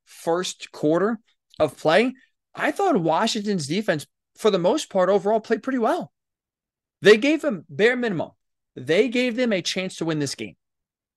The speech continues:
Again, they were road graded the first quarter. Looking at the, the stats here, the first seventeen minutes of the game, 'cause the final one drive bled into a little bit into the second quarter. First seventeen minutes of the game,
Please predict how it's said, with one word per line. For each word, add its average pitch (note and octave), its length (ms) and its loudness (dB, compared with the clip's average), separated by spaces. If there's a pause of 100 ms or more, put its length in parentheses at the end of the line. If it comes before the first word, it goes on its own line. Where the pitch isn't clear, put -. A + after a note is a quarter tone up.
(240)
Again, D#3+ 340 4
they F#3+ 220 6
were G3 440 2
road C#3 640 4
graded G#2 440 -2 (1000)
the D3 100 4
first F3 340 2
quarter. C3+ 380 2 (360)
Looking G#3 360 4
at F#3 240 2 (800)
the, C#3+ 260 2
the B2 120 -4
stats D3+ 400 -2
here, G#2 180 -4
the B2 100 -6
first - 380 -6
seventeen G#3+ 520 -2
minutes F3 240 -6
of D#3+ 60 -6
the C#3 80 -8
game, A#2+ 340 -6 (600)
'cause A#2+ 140 -4
the A2 80 -8
final C#3 460 4 (100)
one C3+ 280 2
drive B2+ 320 2
bled A#2+ 220 0
into A#2+ 220 -4
a A2+ 140 0
little A2+ 180 -2
bit A2+ 80 -2
into G#2+ 100 -6
the A2+ 80 -12
second G#2+ 220 -4
quarter. F2+ 280 -2 (220)
First - 360 2
seventeen A3+ 580 4
minutes F#3+ 300 2
of D3 220 -2
the C#3 100 -4
game, A#2+ 420 -4